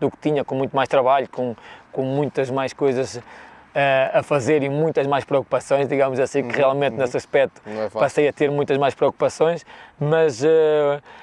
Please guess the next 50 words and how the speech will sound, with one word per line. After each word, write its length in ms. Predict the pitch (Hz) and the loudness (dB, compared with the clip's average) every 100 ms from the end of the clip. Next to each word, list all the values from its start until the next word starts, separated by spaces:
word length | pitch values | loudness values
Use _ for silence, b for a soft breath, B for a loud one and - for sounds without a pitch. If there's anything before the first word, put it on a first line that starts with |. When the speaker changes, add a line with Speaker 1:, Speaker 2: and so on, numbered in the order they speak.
| B | B
Speaker 1:
até 180 | 131 - | -2 0
ao 60 | 156 | 0
final 240 | 147 147 | 2 2
da 60 | 143 | 4
época 300 | 147 139 147 | 2 2 0
já 120 | 131 | 0
prometi 280 | 139 139 131 | 0 -4 -2
às 140 | 139 - | -2 0
pessoas, 320 | 170 175 143 | 0 2 0
vou 80 | 131 | 0
fazer 180 | 135 | 0
um 220 | 143 139 127 | 0 0 -4
esforço 380 | - 147 - | -4 -4 -2
muito 200 | 143 127 135 | -6 -2 2
grande, 280 | 165 170 160 B B - | 2 0 -8 B B -4
vou 160 | 131 | -2
estar 220 | 143 156 147 | 0 0 0
presente 280 | 139 139 | -2 -6
com, 320 | - 143 135 127 | -2 -2 -2 -4
com 200 | 135 139 | -4 -4
os 120 | 123 | -4
miúdos 240 | 123 139 - | -4 -4 -2
também 240 | 131 135 | -2 -2
para 140 | - 135 | -2 -2
os 120 | 120 | 0
ajudar 400 | 123 98 131 135 B B B - | -4 0 0 0 B B B -4
e, 260 | 131 131 131 | 0 2 2
eh, 420 | 131 131 131 131 | 2 2 0 -2
e 100 | 147 | -6
tentarmos 480 | 139 120 131 131 123 - | -4 0 0 0 -8 -6
que 360 | - 135 127 135 | -2 0 0 -4
no 140 | 156 - | -6 -4
final 480 | 135 127 135 131 - B B B B | -2 2 2 2 -4 B B B B
eles 120 | 139 127 | -4 0
estejam 340 | 135 123 131 | 0 0 -2
a 60 | 127 | -2
festejar 380 | - - 131 | -6 -2 -2
porque, 520 | 120 131 - - 135 135 | 0 -4 -4 -6 -6 -8
porque 180 | - - | -10 -8
merecem. 300 | 123 143 - | -4 -4 -4
Estamos 240 | 113 123 120 | -2 -2 0
na 80 | 120 | 0
luta 300 | 127 123 117 | 0 0 -2
pelo, 320 | 131 123 113 | 0 0 -2
pelo 180 | 135 127 | -2 -2
primeiro 300 | 123 123 120 | -2 -2 0
lugar, 260 | 120 151 | 2 0
tivemos 300 | - 135 127 | 0 -2 -2
muitos 220 | 117 127 131 | -4 -4 0
jogos, 320 | 151 143 | 0 0